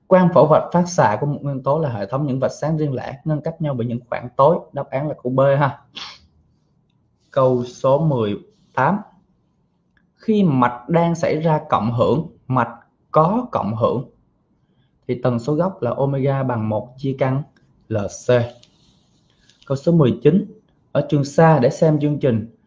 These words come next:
à, sóng trực tiếp thu qua vệ tinh. Vậy đây là sóng cực ngắn rồi em. Đó, nhắc cho em nhớ ha, những cái khái niệm cơ bản nè. À, sóng cực ngắn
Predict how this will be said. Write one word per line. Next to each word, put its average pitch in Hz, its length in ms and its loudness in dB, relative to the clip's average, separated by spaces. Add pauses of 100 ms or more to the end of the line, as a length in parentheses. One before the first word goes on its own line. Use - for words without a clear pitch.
(280)
à, 110 200 -4 (340)
sóng 175 380 0
trực - 360 -4
tiếp 240 280 0
thu 175 240 2
qua 156 240 4
vệ 92 180 4 (120)
tinh. 147 220 4 (320)
Vậy 113 120 2
đây 143 200 4
là 120 160 0
sóng 180 580 0
cực - 240 -4
ngắn 156 300 -2
rồi 151 160 6
em. 139 120 4 (760)
Đó, 107 420 -6 (340)
nhắc 165 260 -8
cho 156 80 0
em 143 160 2
nhớ 139 220 2
ha, 180 200 2 (120)
những 107 120 -6
cái 147 80 -4
khái 160 220 0
niệm 104 260 0
cơ - 160 2
bản 120 320 -2
nè. 131 120 0 (840)
À, 98 500 -4 (1120)
sóng 165 540 0
cực - 200 -8
ngắn 143 280 -2